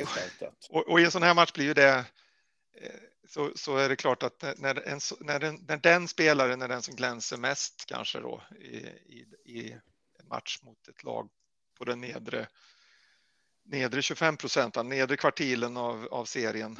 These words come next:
Speaker 2: så, så blir det ju lite, lite s-,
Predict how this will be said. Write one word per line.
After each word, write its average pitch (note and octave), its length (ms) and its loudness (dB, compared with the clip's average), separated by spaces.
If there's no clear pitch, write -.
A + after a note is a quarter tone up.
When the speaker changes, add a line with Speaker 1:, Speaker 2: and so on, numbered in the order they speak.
Speaker 2:
så, - 400 -10
så - 280 -18
blir B2+ 300 -6
det B2+ 140 0
ju C3 400 -2
lite, C3 320 -4
lite C#3+ 260 -10
s-, - 160 -10